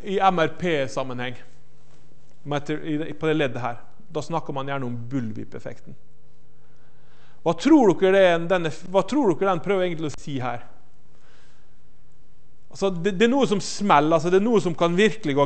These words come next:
gærent, da, med andre ord. Det er noe som kan virkelig gå gærent her. Og det har med, a-, det har med sammenheng mellom uavhengig etterspørsel og avhengig etterspørsel.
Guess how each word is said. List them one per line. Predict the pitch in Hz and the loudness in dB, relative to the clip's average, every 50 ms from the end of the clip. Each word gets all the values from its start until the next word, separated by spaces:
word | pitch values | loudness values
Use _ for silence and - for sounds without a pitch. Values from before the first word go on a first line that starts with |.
| 143 | 6
gærent, | 165 170 170 147 131 127 113 - | 8 8 8 8 6 4 4 2
da, | 165 135 - - - | 2 2 2 -2 -4
med | 131 123 | -2 -2
andre | 123 123 113 113 | -2 -2 -4 -4
ord. | 110 - - - - - - - - - - - - - - - - - - | -6 -6 -6 -8 -8 -8 -8 -8 -8 -8 -8 -8 -8 -8 -8 -8 -8 -8 -8
Det | - 143 | -6 -2
er | 165 | 0
noe | 190 180 | 2 2
som | 143 151 131 | 0 0 -4
kan | - 139 139 139 | -4 -4 -4 -2
virkelig | 143 180 190 - - - 135 117 | 0 0 0 0 -2 -4 -4 -4
gå | 123 120 120 | -4 -2 0
gærent | 139 135 123 110 104 117 | 2 2 2 2 0 -2
her. | 113 110 110 - - - - - - - - - - - - - - - - - - - - - - - - - - | -4 -4 -4 -6 -6 -8 -8 -8 -8 -8 -8 -8 -8 -8 -8 -8 -8 -8 -8 -8 -8 -8 -10 -10 -10 -10 -8 -8 -6
Og | - 180 175 | 0 4 6
det | 208 202 - | 6 6 6
har | - 254 247 202 175 165 165 | 10 10 10 10 10 8 6
med, | 160 165 165 175 175 - - - - - - - - - - - | 6 8 6 6 4 2 -4 -6 -8 -8 -8 -8 -8 -8 -2 4
a-, | 226 233 233 - - - - 180 | 6 6 6 4 2 -4 -6 -2
det | 175 185 180 | -2 2 4
har | 214 247 220 | 6 4 4
med | 190 170 | 4 2
sammenheng | - - - 254 247 208 185 170 160 165 165 165 165 | -2 0 2 4 4 4 4 0 0 -2 -2 -2 -2
mellom | 165 170 170 170 170 185 - - - | 0 2 2 2 2 0 -2 -4 -2
uavhengig | - 254 233 208 180 156 143 139 123 131 143 139 135 135 135 143 | 0 2 4 6 6 6 6 6 4 2 -2 -2 -2 0 0 0
etterspørsel | 139 - 160 143 - - 165 147 - - 180 214 254 247 190 - - - - - - - | 0 -2 -2 -4 -2 0 0 0 2 4 4 6 4 4 0 -6 -8 -8 -8 -6 -4 -4
og | 175 180 - 185 190 196 | -4 0 4 4 6 6
avhengig | 180 175 151 127 117 120 | 4 2 0 -2 -4 -4
etterspørsel. | 135 135 - 135 - - 123 110 - 127 120 | -4 -4 -6 -6 -6 -8 -8 -8 -8 -8 -8